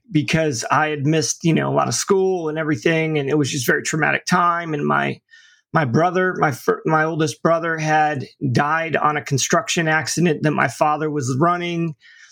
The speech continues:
Um, so that first, that u-, that time period between kindergarten and first grade marked me for the rest of my life. Um,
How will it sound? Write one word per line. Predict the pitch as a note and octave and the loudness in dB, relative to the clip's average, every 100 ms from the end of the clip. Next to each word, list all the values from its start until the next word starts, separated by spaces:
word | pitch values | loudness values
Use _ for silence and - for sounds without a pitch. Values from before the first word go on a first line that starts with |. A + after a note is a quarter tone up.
| _ - | _ -2
Um, | D#3+ C#3+ | 0 2
so | C3 | 0
that | G3 F3+ - | 2 0 0
first, | A3 F#3 - | 0 0 0
that | G3 F3+ | 0 0
u-, | F3+ G3 | -2 0
that | E3 F#3 | 0 0
time | - G3 F#3+ | 0 0 0
period | - E3 D3+ C#3 B2+ | 0 0 0 0 -2
between | C3+ - E3 B2+ | 0 2 0 2
kindergarten | F#3 F3+ E3+ D#3 | 0 2 0 -2
and | D3+ C3 | -4 -2
first | F3 D3+ - | 0 -2 0
grade | F3+ E3 C#3+ | 0 0 0
marked | C#3+ D#3+ D#3+ - | 2 2 -2 -2
me | D#3+ D#3 D3+ C#3+ B2+ - - _ _ - | 0 2 0 -2 -6 -16 -20 _ _ -4
for | - D#3+ D#3 | 0 4 2
the | D3 | 2
rest | D3+ D#3 - | 0 0 0
of | D3 | 2
my | C#3+ C#3+ | 2 2
life. | D3 C3 C#3+ - - - - | 0 -2 -4 -12 -16 -8 0
Um, | D3 C3+ C3+ C3+ B2 | 0 2 -2 -2 -2